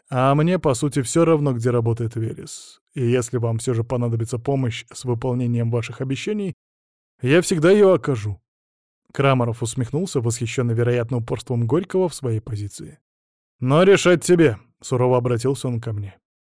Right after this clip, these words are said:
«И сделай это, будь добр, только один раз, потому что перебегать туда-сюда даже тебе нельзя. Хоть для тебя такие связи и не имеют никаких значений». «Это уже не так», — огрызнулся я и перевёл взгляд на Надю.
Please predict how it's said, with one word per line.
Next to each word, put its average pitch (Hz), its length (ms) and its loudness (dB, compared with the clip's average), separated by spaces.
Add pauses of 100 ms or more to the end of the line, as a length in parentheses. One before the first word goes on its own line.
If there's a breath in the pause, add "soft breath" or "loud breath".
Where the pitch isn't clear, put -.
(100)
«И 120 200 0
сделай 175 400 6
это, 180 140 4
будь 170 240 4
добр, 175 340 4
только 147 320 4
один 127 220 0
раз, - 440 -8
потому 127 360 0
что 123 300 0 (180)
перебегать 127 600 2
туда-сюда 131 720 2
даже 127 480 0
тебе 117 260 -2
нельзя. 104 400 -8 (520)
Хоть 180 260 0
для 151 120 2
тебя 165 300 2
такие 131 380 -2
связи 156 420 -2
и 160 160 -4
не 147 160 2
имеют 139 360 0
никаких 117 400 -6
значений». 104 640 -8 (720)
«Это 147 380 4
уже 131 240 2
не 127 100 0
так», — 117 460 -8
огрызнулся 123 580 0
я 135 200 4
и 170 80 4
перевёл 127 400 2
взгляд 113 380 -4
на 107 80 -6
Надю. 120 320 -12